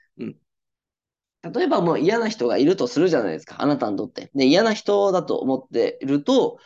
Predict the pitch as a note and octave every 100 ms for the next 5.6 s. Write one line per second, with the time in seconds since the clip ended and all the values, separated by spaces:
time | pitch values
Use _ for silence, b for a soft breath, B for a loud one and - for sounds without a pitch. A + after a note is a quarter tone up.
0 | _ C#3+ - E3+ G#3+ C4 D3 D3 F3+ B2+
1 | - E3 E3 - B2+ D3 - - _ -
2 | C3 D3 b - D3 D3+ B3 C4 C4+ B3+
3 | A#3+ A#3 A#3+ A#3 A3+ A#3+ A#3+ D3+ D#3 D#3+
4 | D#3+ D#3+ E3+ D#3 C#3 A#2 G#2 C#3 C#3+ D3+
5 | A2 - B2 C#3 D#2 F#2+